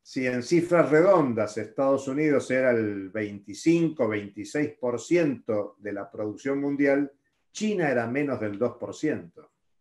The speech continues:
Y hoy China le disputa la producción, eh, económica mundial. Y se la disputa en el territorio de vanguardia tecnológica, en las comunicaciones,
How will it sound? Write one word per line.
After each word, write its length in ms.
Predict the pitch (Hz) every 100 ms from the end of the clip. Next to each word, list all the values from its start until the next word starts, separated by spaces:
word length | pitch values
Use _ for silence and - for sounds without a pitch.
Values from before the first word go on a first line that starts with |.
| _ _ _ _
Y 160 | - 131
hoy 320 | 170 170 170
China 580 | - 214 220 202 196 185
le 180 | 123 113
disputa 640 | 113 110 - 165 165 175 160
la 220 | 120 -
producción, 760 | 107 98 95 - 123 131 143 - _ _ _
eh, 300 | - 95 95
económica 640 | - 110 104 123 139 123 98
mundial. 580 | 95 113 180 123 95 87 _ _ _ - -
Y 140 | 156
se 160 | - 151
la 140 | 147
disputa 760 | 147 - - 269 - 214 208 -
en 240 | 127 123
el 260 | 123 120 110
territorio 880 | 127 113 110 113 113 190 202 185 151
de 100 | 120
vanguardia 800 | 110 107 110 156 165 143 120 -
tecnológica, 1040 | 110 110 156 240 - 117 - 107 104 104
en 140 | 104
las 140 | 107 -
comunicaciones, 1080 | - 110 107 107 113 127 226 180 113 92